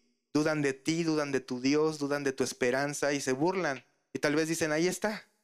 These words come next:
su Dios, ahí está su esperanza, ahí está su confianza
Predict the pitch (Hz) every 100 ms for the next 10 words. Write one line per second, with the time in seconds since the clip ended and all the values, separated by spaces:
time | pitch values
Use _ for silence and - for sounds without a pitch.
0 | _ _ - 123 123 - - - - 156
1 | 156 196 196 185 - 147 143 131 131 -
2 | _ _ 151 175 196 214 190 190 165 147
3 | 165 160 156 147 123